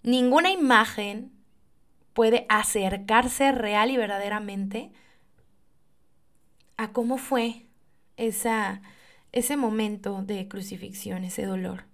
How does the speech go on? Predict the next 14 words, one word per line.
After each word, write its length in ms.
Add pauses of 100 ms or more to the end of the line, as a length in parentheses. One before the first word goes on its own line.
(1700)
Y 120
te 60
voy 100
a 60
pedir 440
que 140
pienses 1120 (1080)
qué 460
pensó 320
Jesús, 560
qué 160
le 140
dolía 640
físicamente, 1000